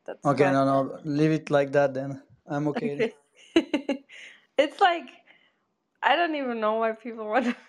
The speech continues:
Speaker 1: be moderators. It's just, uh, you just get to do chores, actually, while you're trying to listen <laughs> to the, to the presentation. Like,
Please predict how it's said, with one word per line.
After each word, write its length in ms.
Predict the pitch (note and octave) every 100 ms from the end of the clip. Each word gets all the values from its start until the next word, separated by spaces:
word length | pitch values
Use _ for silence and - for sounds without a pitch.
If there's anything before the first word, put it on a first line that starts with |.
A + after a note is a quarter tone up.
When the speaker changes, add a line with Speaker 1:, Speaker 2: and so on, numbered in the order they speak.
| _
Speaker 1:
be 100 | D#4 - D4+
moderators. 680 | C4 G#3+ A3 A3+ A#3 A#3+ B3 _ - - - _ -
It's 340 | A#3+ C4 - -
just, 340 | E4 F4 - _
uh, 140 | - - A#3+ G#3 G3+
you 220 | B3 A#3 B3+
just 260 | C#4 C#4
get 200 | B3+ B3+
to 100 | B3+
do 200 | G#3+ G#3 G3+
chores, 460 | - A3+ G#3 F#3+ F3+ F3
actually, 480 | F3 - G3 G3
while 280 | G3 G3+ G3
you're 100 | F#3+
trying 360 | F#3+ - G3+ G3
to 100 | F3+
listen 420 | F#3 F#3 - F3 -
<laughs> 100 | -
to 180 | E4 D#4 -
the, 180 | D#4 C#4+ - B4+ -
to 80 | C#4
the 180 | B3 A3+
presentation. 920 | A#3 G#3+ G#3+ G3+ G#3 G3+ G#3 - G3
Like, 180 | F3+